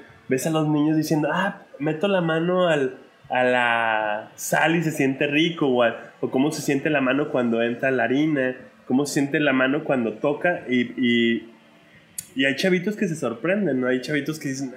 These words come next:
"Ah, qué loco, ¿no? Poder hacer esto". Bueno, es así de, así de sencillo el sacarlos del, de los espacios, eh, virtuales y visuales que, que a los que están centrada la, la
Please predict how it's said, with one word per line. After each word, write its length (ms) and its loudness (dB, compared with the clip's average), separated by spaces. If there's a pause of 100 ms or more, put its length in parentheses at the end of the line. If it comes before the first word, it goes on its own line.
"Ah, 220 -6 (240)
qué 120 2
loco, 360 2
¿no? 180 -2
Poder 240 0
hacer 220 0
esto". 260 -4 (300)
Bueno, 200 2
es 140 0
así 300 -2
de, 260 0
así 420 -4
de 120 2
sencillo 840 0 (340)
el 140 0
sacarlos 600 0
del, 380 0
de 80 -2
los 200 -2
espacios, 640 -4 (360)
eh, 720 2 (1120)
virtuales 760 2
y 40 2
visuales 640 0
que, 420 -2
que 480 -6 (300)
a 80 -2
los 180 -6
que 60 -14
están 320 0
centrada 640 2
la, 300 -2 (440)
la 760 0